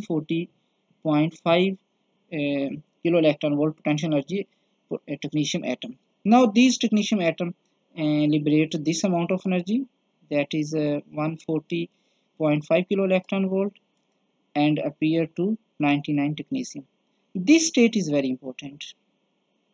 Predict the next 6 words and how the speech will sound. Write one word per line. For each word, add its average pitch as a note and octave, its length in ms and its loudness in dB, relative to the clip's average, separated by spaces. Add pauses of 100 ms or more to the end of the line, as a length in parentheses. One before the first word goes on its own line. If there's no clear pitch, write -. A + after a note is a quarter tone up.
(1040)
Okay, - 240 -14 (560)
this F3 280 -2
state F#3 320 0
is E3+ 180 -6
very C#3+ 220 -2
important. C#3+ 440 -10